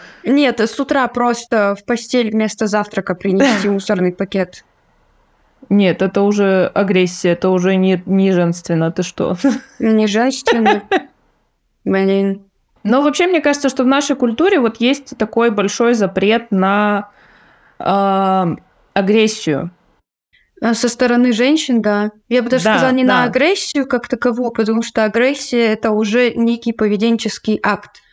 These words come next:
Speaker 1: А на злость даже
Speaker 2: Да.
Speaker 1: злиться нельзя. Ну, то есть, там, не знаю,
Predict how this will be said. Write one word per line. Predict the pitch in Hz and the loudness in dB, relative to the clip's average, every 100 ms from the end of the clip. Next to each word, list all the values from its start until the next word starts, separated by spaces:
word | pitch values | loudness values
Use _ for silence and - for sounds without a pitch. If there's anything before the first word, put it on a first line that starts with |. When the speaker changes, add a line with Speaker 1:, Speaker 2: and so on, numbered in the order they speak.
| - - - _ - | -20 -20 -20 _ -4
Speaker 1:
А | 214 208 | -2 0
на | 226 208 | 0 0
злость | 208 226 240 208 - - - _ _ _ | 0 0 2 0 -4 -14 -20 _ _ _
даже | - 226 208 | -2 0 2
Speaker 2:
Да. | 208 175 165 | 2 0 -2
Speaker 1:
злиться | 208 208 240 269 269 226 | -4 -2 0 0 -2 0
нельзя. | 220 214 202 196 202 185 | 2 2 0 0 0 2
Ну, | 233 | 0
то | 240 | 0
есть, | 214 214 | 0 -2
там, | 214 196 | -2 -2
не | 202 | -2
знаю, | 196 208 196 185 | 0 0 0 0